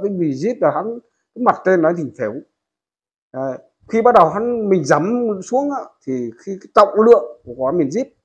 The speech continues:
hắn quay lại cái, cái phèo, chú hiểu chưa? Hắn như cái phèo đang trồi đây này. Thì mình giẫm xuống thì cái phèo đó hắn đủ trọng lượng từ năm ki-lô-gam trở lên, ví dụ như thế, thì bắt đầu hắn quay xuống. Ờ, hắn đủ sức để hắn đâm một cái mỏ nổ.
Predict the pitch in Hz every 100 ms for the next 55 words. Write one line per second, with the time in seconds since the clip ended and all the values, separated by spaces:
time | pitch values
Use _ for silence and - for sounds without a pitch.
0 | _ - 202 - 233 226 165 196 208 170
1 | - 208 120 175 220 170 151 196 - -
2 | - 226 226 - 143 190 170 160 139 156
3 | 156 156 _ _ _ _ 139 135 131 131
4 | 131 202 240 240 156 214 208 110 160 208
5 | 202 220 151 156 175 156 170 127 127 139
6 | 196 190 196 190 190 175 160 180 175 226
7 | 233 190 185 220 - _ _ 127 131 160
8 | 139 127 170 196 _ _ _ - - 143
9 | 170 185 _ _ _ _ _ _ _ -
10 | 131 123 - 123 - _ _ 190 226 214
11 | 208 330 - - _ 117 123 165 - 208
12 | 202 180 175 151 101 123 156 113